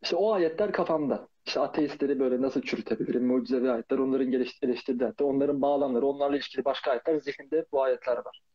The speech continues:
Sonra hazırlık dönemi oldu. Hani üniversite hazırlık dönemi İngilizce. Ee, bu sefer hadis mevzusu gündeme geldi. Çünkü farklı farklı din yorumları gördüm. İşte hadisler dinde kaynak olabilir mi?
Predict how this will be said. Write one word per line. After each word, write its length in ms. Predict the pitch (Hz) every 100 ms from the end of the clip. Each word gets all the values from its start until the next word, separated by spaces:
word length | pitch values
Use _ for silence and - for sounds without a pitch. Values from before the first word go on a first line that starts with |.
| _ _ _ -
Sonra 180 | 208 175
hazırlık 380 | 170 196 214
dönemi 240 | 190 196 202
oldu. 340 | 156 - 190 - _ _ _ _ _ _ _ -
Hani 120 | 127
üniversite 680 | 135 139 135 131 - 131 123
hazırlık 440 | 127 127 123 -
dönemi 220 | 117 117
İngilizce. 560 | 120 117 117 110 165 202 _ - - _ _ _ 143
Ee, 320 | 131 131 151
bu 60 |
sefer 240 | 208 208 220
hadis 340 | 175 175 185
mevzusu 380 | 165 131 113 117
gündeme 340 | 117 110 110
geldi. 240 | 107 104 - _ _ - - _ _ _ _ _ -
Çünkü 280 | 135 131 165
farklı 320 | 151 143 170
farklı 300 | 160 156 143
din 120 | 156
yorumları 400 | 147 147 147 147
gördüm. 440 | 143 117 110 175 - -
İşte 140 | -
hadisler 420 | 135 127 - 139
dinde 200 | 135 139
kaynak 340 | 131 139 135 139
olabilir 280 | 139 139 123
mi? 160 | 180